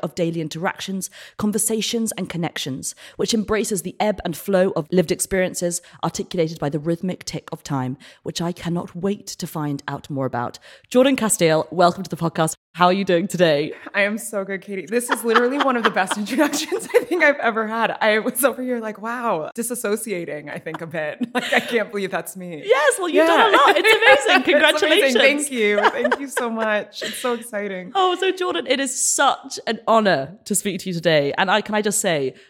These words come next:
Speaker 1: us in London have been waiting for this solo exhibition for so many years, and we're so thrilled that it's finally here. So thank you for speaking with me.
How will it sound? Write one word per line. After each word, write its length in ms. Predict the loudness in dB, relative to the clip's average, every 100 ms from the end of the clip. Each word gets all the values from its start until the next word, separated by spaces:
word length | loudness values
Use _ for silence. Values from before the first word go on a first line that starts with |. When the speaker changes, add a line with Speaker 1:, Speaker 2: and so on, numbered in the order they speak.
| -6
Speaker 1:
us 160 | -4 -2
in 100 | 0
London 280 | 2 0
have 160 | -2 -4
been 220 | -2 0
waiting 440 | 2 0 0 -6 -6
for 80 |
this 160 | -6 -2
solo 260 | 0 -2 -4
exhibition 520 | -6 -6 -6 -6 -6
for 100 | -2
so 420 | 2 4 4 4
many 220 | 0 -4
years, 280 | -4 -4 -6
and 80 | -8
we're 80 | -4
so 420 | 0 2 2 2
thrilled 480 | 2 0 -2 -2 -6
that 100 | -6
it's 140 | -6 -6
finally 340 | -4 -4 -6
here. 340 | -8 -10 -10 -12 _ -20 -18 -20 -10
So 160 | -2 0
thank 240 | 0 -2
you 60 | -4
for 80 |
speaking 400 | -6 -4 -4 -2
with 120 | -2 -2
me. 200 | -6